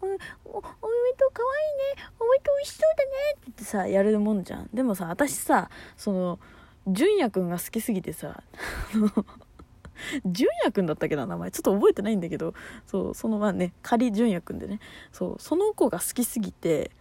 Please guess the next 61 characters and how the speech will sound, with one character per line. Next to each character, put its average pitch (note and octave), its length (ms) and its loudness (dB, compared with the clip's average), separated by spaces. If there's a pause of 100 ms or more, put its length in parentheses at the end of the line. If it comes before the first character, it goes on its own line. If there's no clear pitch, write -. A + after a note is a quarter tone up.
(300)
そ - 140 -14
の、 F2+ 160 -10 (120)
男 F#3 300 4 (220)
子、 E3+ 360 -4 (460)
男 G#4 240 4
子 G#3+ 140 -4
に D3+ 100 -4
囲 - 360 -2
ま D#4 140 2
れ D4+ 120 2
て、 C#4 160 -2
そ C4+ 220 0
い C#4 60 0
つ - 120 -6
の D4 160 2
隣 A#3+ 460 2
行 A#3 100 -2
っ - 20 -20
て、 - 300 -4 (200)
「一 F#4 80 2
緒 G#4+ 180 0
に A#4+ 80 0
お B4+ 40 2
弁 C5+ 160 2
当 C#5+ 80 8
食 B4+ 220 4
べ B4+ 60 8
よ C#5+ 60 12 (140)
う！」 - 20 4
っ - 20 -20 (260)
て、 - 140 -12 (2250)
<laughs> - 40 -6
言 G#3+ 100 4
っ - 20 0
て - 240 0
る F#3+ 80 2
感 F3+ 160 0
じ F3+ 80 -2
だ F3+ 100 -2
っ - 20 -12
た。 - 160 -12
も A#3+ 160 2
う - 20 4
だ G#3+ 120 4
か F#3 100 2
ら、 - 120 0
あ A3+ 140 4
の D#4+ 100 4
時 A#4 240 6
は E3+ 140 6
も D#3+ 120 -2
う - 20 -6
完 D4+ 320 2
全 D4 220 2
に C#4 200 2
ジ G#3+ 100 4
ャ D#4 120 8
イ A#3+ 80 2
子 F2 160 -2
よ - 120 -6
ね。 G#3 180 -6